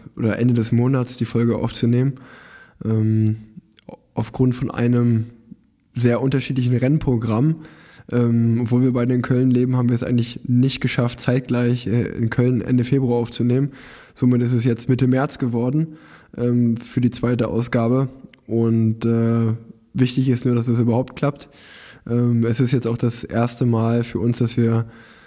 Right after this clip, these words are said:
ähm, oder in dieser Konstellation, dass wir nicht voreinander sitzen, wie beim letzten Mal, sondern, äh, du sitzt ja gerade in Belgien,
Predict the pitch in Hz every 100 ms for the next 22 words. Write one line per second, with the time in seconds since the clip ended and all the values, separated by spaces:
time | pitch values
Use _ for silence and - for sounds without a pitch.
0 | - - - - 123 117 113 - 110 110
1 | 127 123 135 120 - 123 - 127 127 120
2 | 120 113 - 113 120 - 127 147 143 120
3 | 117 131 131 160 160 156 127 120 117 123
4 | - 139 135 120 117 113 113 113 110 120
5 | 127 - 120 117 113 123 131 139 135